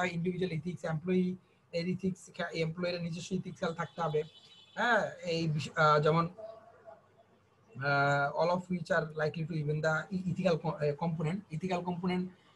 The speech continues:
আহ, গুলার মধ্যে, আহ, অর্গানাইজেশনের যে ethics আছে, individual নিজের যে ethics আছে, এমপ্লয়িরা, এমপ্লয়িরা, এমপ্লয়িদের জন্য আম-, আমি যেন ethical হই, এই বিষয়গুলোকে খেয়াল রাখতে হবে।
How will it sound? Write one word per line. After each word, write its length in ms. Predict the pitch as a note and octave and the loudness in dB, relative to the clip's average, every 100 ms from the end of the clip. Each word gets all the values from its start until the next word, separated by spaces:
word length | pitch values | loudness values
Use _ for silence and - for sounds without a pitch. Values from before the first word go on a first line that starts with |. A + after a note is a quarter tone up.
| _ | _
আহ, 300 | F3+ F3 F3 | 2 4 4
গুলার 300 | E3+ E3 F3+ | 2 0 0
মধ্যে, 380 | E3+ E3+ E3 F3 F3 - - - | 0 0 0 -2 -4 -20 -18 -2
আহ, 160 | D#3 | 2
অর্গানাইজেশনের 480 | D#3+ F3+ F#3 F#3+ G3 | 2 4 2 2 2
যে 140 | F#3 F#3+ | 4 4
ethics 320 | F3+ F#3 - | 2 0 -2
আছে, 200 | E3+ F3 | -4 -2
individual 460 | F3+ F#3 F#3+ G3 F#3 | 0 0 2 2 6
নিজের 240 | F#3 G#3+ | 10 10
যে 80 | G3+ | 10
ethics 300 | F#3 F3+ - | 6 4 2
আছে, 180 | F3 F3+ | 2 2
এমপ্লয়িরা, 640 | E3 D#3+ D#3+ F3+ F#3 F#3+ | 2 2 4 6 8 8
এমপ্লয়িরা, 640 | F#3 E3 E3 F3 F3+ F#3 F#3 - - - | 6 2 4 6 8 6 2 -14 -12 2
এমপ্লয়িদের 440 | F3+ F3+ F#3+ F#3 | 4 8 10 10
জন্য 220 | F#3 F#3 F#3 | 8 10 10
আম-, 220 | F#3 F3 | 10 8
আমি 180 | D#3+ F3+ | 4 6
যেন 140 | F#3+ | 6
ethical 380 | E3+ F#3+ F#3 D#3+ | 6 6 4 6
হই, 180 | D3 D3 | 4 4
এই 120 | F#3 | 6
বিষয়গুলোকে 480 | G3 F#3 G#3 G#3+ G#3+ | 8 8 8 8 8
খেয়াল 240 | G#3+ F#3 F#3 | 6 6 6
রাখতে 420 | F#3 - - G#3 | 2 -2 4 6
হবে। 240 | G3+ A#3 | 8 6